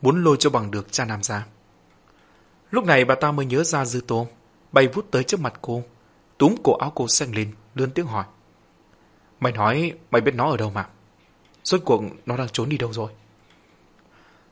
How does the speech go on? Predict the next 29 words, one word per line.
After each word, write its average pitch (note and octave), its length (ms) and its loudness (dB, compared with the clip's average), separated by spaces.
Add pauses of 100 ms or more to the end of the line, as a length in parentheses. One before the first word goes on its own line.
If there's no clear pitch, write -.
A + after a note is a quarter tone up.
(200)
Lần C3+ 180 8
này C3 140 4
Dư C#3 120 0
Tô C#3+ 220 6
đã D3 80 6
không F3+ 180 -2
còn A2+ 240 2
căng - 120 -6
thẳng G#2 240 -8
như A2+ 80 -10
ban G#2 180 -6
nãy, G2 200 -4 (500)
chỉ B2+ 180 0
bình G#2 260 -4
tĩnh D#3+ 200 -8
trả G#2+ 220 -6
lời: G2 160 -4 (1000)
"Tầng G#2 160 4
hai, A2 220 -4 (580)
trong F#3+ 140 4
phòng C3+ 180 -2
ngủ G#2 120 -2
của - 140 -6
hắn B2+ 140 -10
ta A2+ 240 -8 (200)
và A#2 120 4
con A2 160 -6
gái G#2 180 -8
bà." A2 200 -12